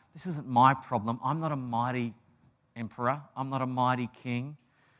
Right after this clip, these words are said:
I'm not someone that gets to stand up in front of other people and pontificate. I, I just, I just go about my job. I go about my role, and, and, and, you know, I, I, I don't have this, this issue of pride." Can I suggest to you, you don't actually have to have a whole bunch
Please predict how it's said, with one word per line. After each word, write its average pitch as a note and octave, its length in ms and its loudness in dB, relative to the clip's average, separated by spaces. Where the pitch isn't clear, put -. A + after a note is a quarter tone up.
I'm C3 160 4
not C3+ 160 -2
someone C#3 240 0
that - 140 -10
gets C#3+ 160 -8
to C3 100 -18
stand C3 340 -2
up C3 160 0
in A#2+ 120 -6
front B2 320 -4
of B2 80 -2
other A#2 160 2
people A#2+ 320 -2
and A#2 100 -2
pontificate. B2 760 -2
I, D3 220 4
I E3+ 120 -4
just, D#3+ 200 -14
I C3+ 80 2
just D#3+ 240 -2
go C#3 200 4
about A#2 280 4
my G#2+ 100 -2
job. G#2+ 400 -2
I A2+ 80 -6
go B2 220 -4
about A#2+ 240 -6
my A2 140 -6
role, G#2 360 -2
and, A#2 160 -16
and, A2 300 -8
and, G#2 200 -8
you A#2+ 120 -4
know, F#2+ 220 0
I, G#2 220 -6
I, G#2+ 200 -8
I A2+ 60 -4
don't A#2+ 200 -6
have A2+ 220 -8
this, - 320 -14
this A2 240 -10
issue A2+ 340 -6
of G2 160 -6
pride." A#2 260 2
Can G3 120 -8
I D4 220 -2
suggest F3 380 -8
to D#3 60 -6
you, C#3 80 -6
you D3+ 100 -2
don't D#3+ 260 -2
actually D#3+ 360 -8
have C3+ 360 -8
to C3+ 120 -8
have A#2 440 4
a A2+ 60 -2
whole C3+ 240 2
bunch A#2+ 380 0